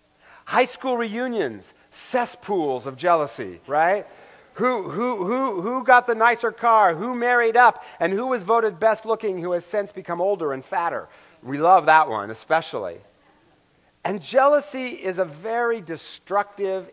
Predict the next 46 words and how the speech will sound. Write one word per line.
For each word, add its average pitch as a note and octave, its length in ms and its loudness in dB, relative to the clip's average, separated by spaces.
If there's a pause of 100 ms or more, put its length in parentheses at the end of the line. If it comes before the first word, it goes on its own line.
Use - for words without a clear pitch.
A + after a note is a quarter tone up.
emotion. D3+ 720 -8 (760)
For A#3 180 2
starters, A#3+ 720 4
it A3 160 0
wrecks G#3 560 -2 (120)
us. - 380 2
Look C#4+ 160 -4
at D#4+ 140 -6
poor B3 180 0
King G#3 220 -10
Saul, C#3 440 -6 (320)
right? B3 140 0
He's G#3 140 -10
just F3+ 160 -12
wrecked. A3 480 -2 (220)
The G3 80 -8
text B3 260 0
says, G#3+ 140 0
"An G3 100 0
evil B3+ 280 -2
spirit A#3 360 -4
from G3 160 -10
God F3+ 300 2
came A3+ 240 -8
on D#3+ 160 -2
Saul G2+ 440 -10 (300)
while E3 140 0
David F#3+ 280 0
was F3+ 120 -8
playing E3+ 320 -4
the F3 80 -6
lyre. F3+ 380 0 (200)
Saul A#3 400 4
had A3+ 160 2
a G#3 60 -4
spear G#3 520 -4
and D3+ 200 -4
hurled B3+ 500 -4
it, B2+ 180 -2
saying, E3 300 -4
'I'll D3 100 -4
pin B3 320 -6
David G3+ 300 -6
to G3 60 -10
the G#3 100 -8
wall.'" A3 440 -6